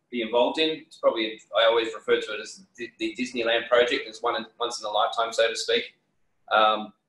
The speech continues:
the potential was amazing, um, and we'll be showing some before and afters. But, uh, as you can see just from this image here, we've implemented, obviously, a heritage listed building. Um, we've implemented some contemporary techniques but concealed them,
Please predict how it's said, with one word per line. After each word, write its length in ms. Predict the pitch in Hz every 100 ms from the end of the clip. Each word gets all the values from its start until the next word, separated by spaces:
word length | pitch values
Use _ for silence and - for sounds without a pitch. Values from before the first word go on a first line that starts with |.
| _
the 60 | -
potential 500 | - - 139 - 117
was 180 | 113 110
amazing, 800 | 107 120 131 131 131 135 135 - _ _ _ _ 104
um, 440 | 104 101 104 101
and 120 | 101 107
we'll 80 |
be 100 | 107
showing 320 | 117 139 123 120
some 220 | 117 107
before 320 | - 117 110
and 80 | 107
afters. 520 | 110 - - 98 -
But, 280 | - - 113
uh, 140 | 104 - - _ _
as 160 | 117 127
you 60 | -
can 100 | 107
see 160 | 120
just 180 | 120 113
from 100 | 113
this 280 | 120 - - _ _ -
image 340 | 123 120 117 -
here, 360 | 127 117 104 -
we've 200 | 120 117
implemented, 720 | 156 165 151 139 135 131 123 -
obviously, 340 | 120 123 123
a 20 | 117
heritage 480 | 139 131 123 - _ -
listed 320 | 135 - -
building. 380 | 135 143 170 185 _ _ _ _ _
Um, 600 | 107 113 113 113 113 110 - -
we've 100 | 113 113
implemented 500 | 139 - 123 120 -
some 200 | - 113
contemporary 720 | 117 110 135 123 123 113 110 - _ -
techniques 600 | - - 160 151 - -
but 140 | 113
concealed 500 | 113 110 151 156 147
them, 240 | 113 135